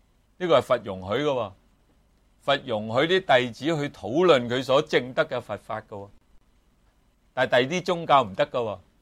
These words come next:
你不能將嗰部乜乜經嚟去批判喎，殺頭都有份，知唔知啊？啊！但係佛正正要我哋做一個噉嘅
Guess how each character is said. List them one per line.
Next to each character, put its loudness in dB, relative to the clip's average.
你 -12
不 4
能 4
將 4
嗰 4
部 -2
乜 -4
乜 0
經 2
嚟 -6
去 0
批 -6
判 6
喎， -8
殺 0
頭 -2
都 -2
有 2
份， -8
知 -10
唔 -8
知 -2
啊？ 0
啊！ -14
但 6
係 0
佛 0
正 0
正 -2
要 0
我 4
哋 0
做 4
一 0
個 0
噉 -6
嘅 2